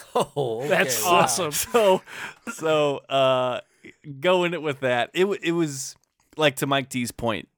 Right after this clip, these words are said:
Speaker 1: uh, old school writers have a way in the, in a, in a rhythm about them when they write.
Speaker 2: Yeah.
Speaker 1: And it takes a minute for me, a modern reader, to catch up to that. Uh, Walter Simonson,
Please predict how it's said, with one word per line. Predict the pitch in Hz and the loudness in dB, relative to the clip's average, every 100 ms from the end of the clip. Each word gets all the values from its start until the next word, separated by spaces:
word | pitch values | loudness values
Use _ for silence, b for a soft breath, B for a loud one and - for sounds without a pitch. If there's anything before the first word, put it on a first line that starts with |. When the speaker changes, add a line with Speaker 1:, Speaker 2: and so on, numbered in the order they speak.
| _ _ - | _ _ -12
Speaker 1:
uh, | - - | -12 -2
old | 147 156 | 0 0
school | - 147 147 | -4 -4 -2
writers | 120 110 113 117 - | 0 -2 -2 -4 -6
have | 107 | -6
a | 107 | -4
way | 110 113 113 117 - _ - | -4 -2 -2 -4 -10 _ -10
in | 117 | -6
the, | - 120 | -6 -6
in | 110 | -6
a, | 110 | -6
in | 113 123 | -6 -6
a | 110 | -6
rhythm | 104 127 123 127 127 - _ _ | -4 -2 0 -2 -2 -10 _ _
about | 139 131 139 135 | -4 0 0 -2
them | 156 151 147 | -4 -4 -2
when | 135 127 | -2 -2
they | 120 | -2
write. | 117 120 135 - _ | -2 -2 -4 -8 _
Speaker 2:
Yeah. | 92 85 _ _ | -18 -18 _ _
Speaker 1:
And | 127 | -6
it | 120 - | -6 -2
takes | 143 139 143 | 0 0 -2
a | |
minute | 120 120 104 | -2 -2 -4
for | - 113 | -6 -4
me, | 120 117 | -2 -2
a | |
modern | 107 104 110 104 | -2 -2 -2 -4
reader, | 104 107 | -8 -8
to | 104 | -10
catch | - 120 107 120 | -4 -2 0 -2
up | 107 | -2
to | 110 | -4
that. | 107 107 - b b b | -4 -6 -6 b b b
Uh, | - 107 104 - | -6 -2 -2 -4
Walter | - 131 135 | -4 -2 -2
Simonson, | 120 120 120 - 110 107 | -2 -2 -2 -6 -8 -10